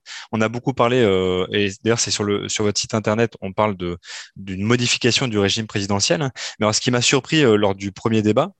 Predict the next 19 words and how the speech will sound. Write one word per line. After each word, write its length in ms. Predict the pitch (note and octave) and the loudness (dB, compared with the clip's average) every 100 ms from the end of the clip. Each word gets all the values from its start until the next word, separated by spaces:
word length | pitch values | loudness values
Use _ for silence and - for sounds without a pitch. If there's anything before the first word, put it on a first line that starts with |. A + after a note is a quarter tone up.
| - - | -20 -10
c'est 160 | - - | -4 -2
qu'on 140 | B2 | 0
n'a 100 | A#2+ | 2
jamais 260 | A#2 C#3 D3+ | 2 2 2
parlé, 300 | D3 C3 C#3 | 0 0 0
contrairement 420 | A#2+ - A2+ A2 | -2 -2 0 0
à 60 | G#2+ | 0
deux 100 | A2 | -2
mille 100 | A2 | -4
dix-sept, 360 | A2+ - D#3+ | -2 -2 -4
de 240 | A2 G#2+ A2+ | -2 0 0
sixième 440 | - - C#3 C3+ | 2 2 4 2
République. 480 | C3 B2+ A2 F#2+ - - - - G2+ | 2 0 -4 -6 -10 -12 -18 -10 0
On 80 | |
a 60 | G2+ | 0
beaucoup 340 | A2+ - B2+ - - | 2 2 2 2 0
remis 300 | G#2 A2+ A#2+ | 2 4 2
en 100 | A2+ | 2
cause 300 | C3 A#2 | 2 2